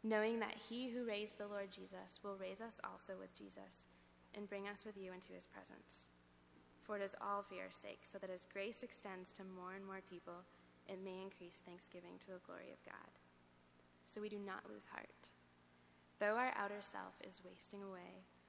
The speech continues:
our inner self is being renewed day by day.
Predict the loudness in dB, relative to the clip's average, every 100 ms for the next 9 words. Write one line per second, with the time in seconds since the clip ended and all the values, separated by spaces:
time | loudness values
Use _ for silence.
0 | -4 -2 0 0 0 -2 -4 -6 -10 -8
1 | -6 -6 -4 -4 -6 -8 -8 -8 -8 -10
2 | -12 -12 -12